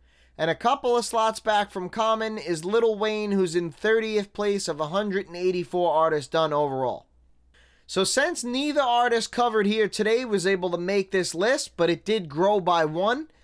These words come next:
that allows someone to sneak back into our top ten percent overall. And after only being there for one week, Lil Wayne was ousted, and now, just two weeks removed, he's right back in there.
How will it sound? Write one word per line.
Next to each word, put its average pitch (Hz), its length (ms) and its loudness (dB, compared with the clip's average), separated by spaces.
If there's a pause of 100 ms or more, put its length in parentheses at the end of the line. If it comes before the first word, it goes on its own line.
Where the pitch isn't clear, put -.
(220)
that 196 200 2
allows 208 400 2
someone 202 300 -2
to 180 80 -4
sneak 202 340 -6
back 190 320 0
into 233 300 -2
our 233 120 0
top 226 320 -2
ten 233 220 -4
percent 214 360 -4
overall. 226 680 0
And 175 120 0
after 208 320 0
only 285 420 -2
being 247 460 -4
there 220 220 2
for 196 200 -2
one 233 380 -2
week, 220 420 -6 (320)
Lil 220 320 2
Wayne 220 360 0
was 180 180 0
ousted, 196 680 0 (300)
and 175 220 -2
now, 285 400 2
just 214 360 -2
two 285 200 -2
weeks 294 420 -4
removed, 247 540 -2 (180)
he's 220 320 -4
right 247 340 0
back 247 300 -2
in 247 160 0
there. 117 260 -8